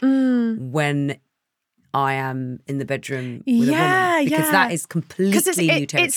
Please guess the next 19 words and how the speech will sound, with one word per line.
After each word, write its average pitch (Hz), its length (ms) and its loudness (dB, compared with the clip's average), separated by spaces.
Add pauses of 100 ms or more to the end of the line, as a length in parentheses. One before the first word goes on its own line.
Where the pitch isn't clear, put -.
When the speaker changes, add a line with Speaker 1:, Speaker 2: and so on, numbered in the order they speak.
(120)
Speaker 1:
a - 20 0
Speaker 2:
for - 100 -8
me. - 40 -2
Speaker 1:
gender, 302 520 2
also, 285 420 0
also 285 280 0
gender 254 300 2
roles 208 320 0
come 214 200 -4
into 202 200 -4
play 185 480 -2
with 185 460 -4
men, 185 260 0
I 180 120 -6
found. - 420 -4 (240)
So 226 320 0
there 226 240 2
is 233 180 -2
that 202 300 0